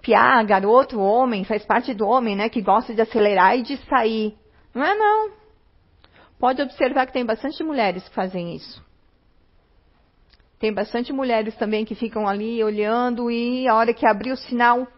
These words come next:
saiu. "Ai, mas é que eu tô com pressa." Sai um pouquinho mais cedo de casa. Porque para pra pensar, mal abriu o si-, o sinal, eu já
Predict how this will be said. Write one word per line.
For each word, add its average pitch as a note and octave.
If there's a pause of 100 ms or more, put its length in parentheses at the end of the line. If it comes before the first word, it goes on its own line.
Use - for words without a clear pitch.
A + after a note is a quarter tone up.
saiu. F#3 (680)
"Ai, A#3
mas G#3
é F#3+
que -
eu F#3
tô -
com C#4
pressa." F3 (460)
Sai F#3+
um F3
pouquinho G3
mais G#3
cedo G#3
de G3+
casa. E4 (2750)
Porque G#4+
para A#4
pra G#4+
pensar, G4+ (100)
mal F4+
abriu E4
o E4
si-, -
o C#4+
sinal, E3 (560)
eu C#4+
já D4